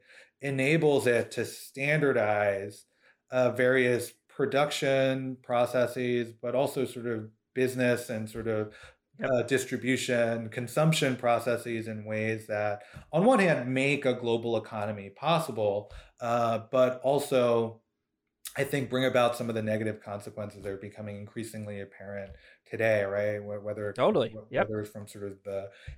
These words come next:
Speaker 1: issues of labor exploitation to sort of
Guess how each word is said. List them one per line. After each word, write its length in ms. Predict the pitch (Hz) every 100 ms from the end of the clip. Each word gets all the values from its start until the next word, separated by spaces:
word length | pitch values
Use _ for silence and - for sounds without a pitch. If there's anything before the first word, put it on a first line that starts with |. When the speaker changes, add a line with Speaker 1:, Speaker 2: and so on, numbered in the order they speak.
| -
Speaker 1:
issues 400 | 113 117 110 107
of 200 | 104 - _
labor 300 | 127 143 135
exploitation 1000 | 127 - 123 120 127 120 123 120 120 113 -
to 200 | 107 101
sort 220 | - 104
of 160 | 104